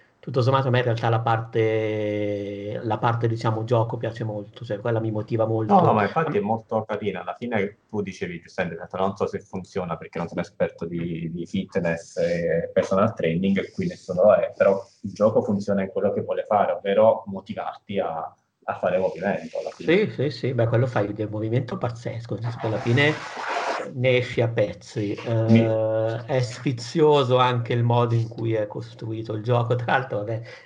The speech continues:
Speaker 1: va detto che sono così pigro <laughs> che, che a volte dico che a volte avrei voglia di giocarci come semplice platform,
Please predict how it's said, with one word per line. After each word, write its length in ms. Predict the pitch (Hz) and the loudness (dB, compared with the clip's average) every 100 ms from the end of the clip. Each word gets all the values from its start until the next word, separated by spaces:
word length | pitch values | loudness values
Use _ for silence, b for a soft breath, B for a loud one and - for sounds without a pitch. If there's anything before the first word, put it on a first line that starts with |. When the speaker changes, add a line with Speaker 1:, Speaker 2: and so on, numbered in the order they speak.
| _ | _
Speaker 1:
va 140 | 123 | -2
detto 200 | 127 131 | 0 -2
che 80 | 143 | -4
sono 200 | 117 107 | -4 -4
così 180 | 120 113 | -4 -4
pigro 260 | 127 131 123 | 0 2 2
<laughs> 180 | 117 | 2
che, 200 | - 120 117 B B B | -2 -4 -4 B B B
che 140 | - 131 | -4 0
a 20 | |
volte 300 | 117 123 147 | 0 2 2
dico 280 | 127 120 120 | 2 2 0
che 120 | 117 - | 0 -2
a 40 | |
volte 220 | 135 135 | 0 0
avrei 200 | 147 127 | 0 2
voglia 200 | 113 117 | 4 2
di 60 | 104 | 0
giocarci 460 | 113 113 110 - 120 | -2 0 -2 -2 -2
come 180 | 113 113 | -2 -2
semplice 480 | - 117 117 - | -4 -4 -2 -2
platform, 1000 | 113 117 107 117 - 113 113 110 110 107 | -2 -2 -2 -4 0 0 2 0 0 -2